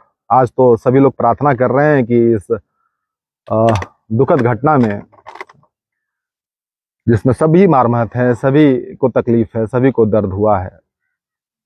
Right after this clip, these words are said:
बच्ची, जो आठ साल की बच्ची इसी खदान में समा गई, उसकी body जो तलाश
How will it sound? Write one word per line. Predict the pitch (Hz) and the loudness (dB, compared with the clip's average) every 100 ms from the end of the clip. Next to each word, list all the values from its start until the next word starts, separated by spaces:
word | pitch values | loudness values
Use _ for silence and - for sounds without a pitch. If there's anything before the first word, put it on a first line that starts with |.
| _ | _
बच्ची, | 101 120 - 131 120 104 | -2 -2 0 0 2 2
जो | 101 123 | 0 0
आठ | 123 127 | 0 0
साल | - 110 | -2 -6
की | 107 | -6
बच्ची | 95 95 - 113 | -8 -8 -4 -6
इसी | - 123 110 | -4 -4 -4
खदान | - 113 120 123 | -4 -2 0 0
में | 104 | 0
समा | 104 110 104 | -2 -4 -4
गई, | 101 101 104 | -4 -8 -10
उसकी | - _ - | -18 _ -4
body | 127 127 131 113 98 | 0 2 2 0 -2
जो | 92 104 117 | -10 -6 -4
तलाश | 110 113 120 113 _ | 0 0 0 -2 _